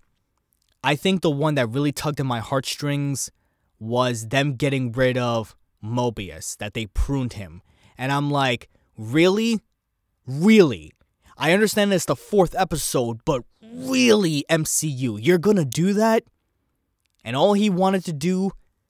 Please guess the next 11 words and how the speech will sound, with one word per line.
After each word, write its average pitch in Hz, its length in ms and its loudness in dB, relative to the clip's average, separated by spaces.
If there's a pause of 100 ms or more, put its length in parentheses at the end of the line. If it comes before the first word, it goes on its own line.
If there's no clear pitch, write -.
(440)
was 123 200 -8
get 139 300 -6
back 139 200 -6
on 135 80 -4
his 127 160 -8
jet 131 240 -6
skis, 107 380 -10
if 127 140 -10
he 123 120 -6
had 135 300 -2
one. 104 360 -10